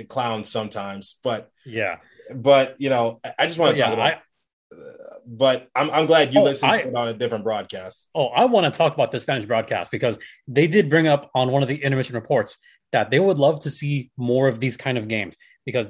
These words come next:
Speaker 2: this is an untapped market. It's Southern California. We have a tremendous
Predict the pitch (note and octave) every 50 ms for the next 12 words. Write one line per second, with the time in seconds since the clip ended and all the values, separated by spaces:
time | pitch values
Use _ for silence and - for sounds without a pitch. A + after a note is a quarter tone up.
0 | G#2+ G#2+ C3+ G3 G3 - G3 F#3 D#3 D3 C3 C#3 - _ - B2+ B2+ C3+ C#3+ C3+
1 | - - - - B2 - - A#2 A2+ A2+ C3 C3+ - - F#2+ F#2+ G2+ F2+ - -
2 | D#3+ E3+ F3+ D3+ D3+ D3 D3 C3+ - - D#3+ B2 G2 E2 D2+ - _ _ _ _
3 | _ _ _ - C#3 C#3+ A2+ - C#3 C3 B2+ A#2+ D3+ _ _ _ _ - D3 C3+
4 | B2+ - - - D3 C#3+ C#3 C#3 C#3+ D3 D#3 E3 D#3 D3+ C3+ A2+ G#2+ F2+ - -
5 | - - -